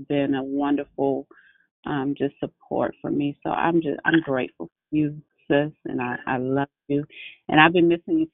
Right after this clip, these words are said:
too, and thank you for <laughs> checking in on me <laughs> when I went <laughs> incognito, um, for a while. So I appreciate that. I appreciate that. It's nice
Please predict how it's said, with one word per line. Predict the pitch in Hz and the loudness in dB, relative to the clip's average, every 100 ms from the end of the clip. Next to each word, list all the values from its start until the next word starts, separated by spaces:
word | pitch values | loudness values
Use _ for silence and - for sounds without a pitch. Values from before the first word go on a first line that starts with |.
| - | -4
too, | 190 175 | 0 0
and | 175 | 0
thank | 175 196 - | 0 -2 -2
you | 185 196 | -4 -2
for | 202 262 - - | 2 2 2 0
<laughs> | 359 _ - | 0 _ 4
checking | 285 339 240 | 4 6 0
in | 247 247 220 | -2 -2 -2
on | 220 208 | -4 0
me | 330 339 | 0 0
<laughs> | - | -6
when | 269 226 | -8 -4
I | 196 202 | -2 -4
went | 208 208 - - | -8 -10 -10 -10
<laughs> | 339 - - - _ - - _ 226 | -10 -8 -6 -6 _ -8 -8 _ -8
incognito, | 269 - 233 220 226 247 226 214 285 339 392 - 349 339 - | -8 0 0 0 -8 -8 -6 -6 -8 -16 -20 -20 -20 -16 -8
um, | 190 214 - | -8 -8 -10
for | 190 | -8
a | 190 | -2
while. | 180 185 202 233 | 0 0 -4 -8
So | 190 | -6
I | 160 | -4
appreciate | 160 - 170 - 151 160 - | -6 -10 -10 -10 -12 -12 -10
that. | 139 196 - - | -10 -10 -16 -16
I | 156 | -16
appreciate | - 160 165 160 156 147 | -12 -12 -10 -8 -6 -6
that. | 151 | -6
It's | 151 - | -8 -4
nice | 143 | -4